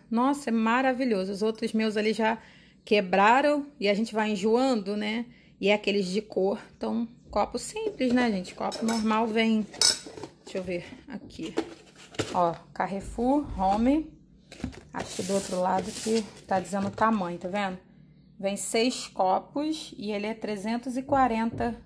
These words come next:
M L, tá vendo? Então, nossa, pra, pra tudo, né? Mas principalmente assim pro dia a dia, pra água,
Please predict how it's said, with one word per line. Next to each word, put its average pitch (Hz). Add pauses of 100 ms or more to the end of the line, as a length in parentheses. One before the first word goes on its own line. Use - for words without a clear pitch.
(180)
M 220
L, 170
tá 190
vendo? 185 (680)
Então, 190
nossa, 220
pra, 190 (200)
pra -
tudo, 466
né? 349
Mas 254
principalmente 294
assim 269
pro 262
dia 226
a 214
dia, 202
pra 214
água, 196